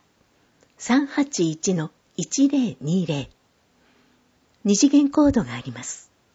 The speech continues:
小規模修繕等契約希望者、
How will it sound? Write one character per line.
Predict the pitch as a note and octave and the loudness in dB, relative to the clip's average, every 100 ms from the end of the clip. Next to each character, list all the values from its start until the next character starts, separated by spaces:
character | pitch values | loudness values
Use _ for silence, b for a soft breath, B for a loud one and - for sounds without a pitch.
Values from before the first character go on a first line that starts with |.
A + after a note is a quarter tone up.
| _ _ _ _ _ _ _ _ _ _ _ _ _ _ _ | _ _ _ _ _ _ _ _ _ _ _ _ _ _ _
小 | - - C#4+ | -2 2 4
規 | D4 - D4 | 2 -2 -2
模 | F3+ | -4
修 | - A#3 C4 | 0 2 2
繕 | C4 A#3 | 2 0
等 | A#3 G#3+ F#3+ D3+ _ - | 0 0 -2 -4 _ -2
契 | A#3 D4 | 2 2
約 | C4+ C4 A#3+ | 0 -2 -8
希 | - | -4
望 | G3+ G3 | -2 -2
者、 | E3+ - B2+ | -4 -6 -10